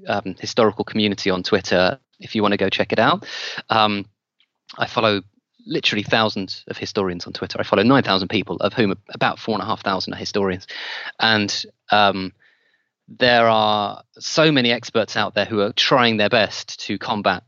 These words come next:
fake news. And, uh, yeah, the role of the historian, of course, is, is to educate the public, is to inform the public, is to step into the conversation. So Twitter is a brilliant thing in that regard, but at the same time, you're,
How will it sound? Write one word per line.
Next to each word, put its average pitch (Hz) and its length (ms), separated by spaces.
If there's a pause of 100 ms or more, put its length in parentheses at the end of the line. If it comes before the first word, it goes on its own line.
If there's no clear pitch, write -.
fake - 240
news. 160 380
And, 120 340
uh, - 320
yeah, 147 200
the 101 120
role 117 160
of 107 80
the 104 40
historian, 107 380
of 87 60
course, 104 280
is, - 140
is - 160
to - 140
educate 104 260
the 101 80
public, 107 340
is - 100
to - 80
inform 104 320
the 101 60
public, 101 380
is - 80
to 92 140
step - 320
into 107 200
the - 60
conversation. 104 640 (380)
So 139 240
Twitter 185 300
is 156 80
a 156 80
brilliant 147 560
thing 107 500 (180)
in 110 120
that 110 140
regard, 104 460
but - 140
at 107 80
the 104 60
same 117 180
time, 120 280
you're, 107 200